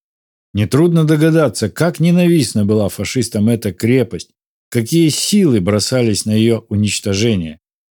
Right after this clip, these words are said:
Оборона дома Павлова длилась пятьдесят восемь дней. Гарнизон под командованием лейтенанта Ивана Афанасьева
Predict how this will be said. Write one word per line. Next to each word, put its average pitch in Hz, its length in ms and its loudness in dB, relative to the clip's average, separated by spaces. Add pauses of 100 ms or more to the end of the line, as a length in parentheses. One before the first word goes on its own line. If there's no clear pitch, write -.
(760)
Оборона 107 580 2
дома 107 340 2
Павлова 127 560 0
длилась 123 480 0
пятьдесят 120 800 -4
восемь 117 520 0
дней. 117 460 0 (760)
Гарнизон 120 640 2
под 117 180 -6
командованием 127 760 0
лейтенанта 117 600 0
Ивана 117 360 0
Афанасьева 113 680 -2